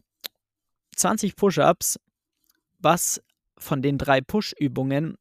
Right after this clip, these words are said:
die einfachste Übung ist, machen wir von vornherein <laughs> und ermüden unsere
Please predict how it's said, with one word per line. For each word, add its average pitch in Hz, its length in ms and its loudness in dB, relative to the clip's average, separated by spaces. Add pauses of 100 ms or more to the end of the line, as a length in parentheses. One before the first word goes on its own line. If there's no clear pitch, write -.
die - 260 -4
einfachste 190 600 0
Übung 143 300 0
ist, 156 320 -4 (260)
machen 165 400 0
wir 156 140 4
von 143 180 -4
vornherein 175 840 0 (160)
<laughs> - 160 -20
und 151 300 -2 (100)
ermüden 156 460 0
unsere 139 480 -2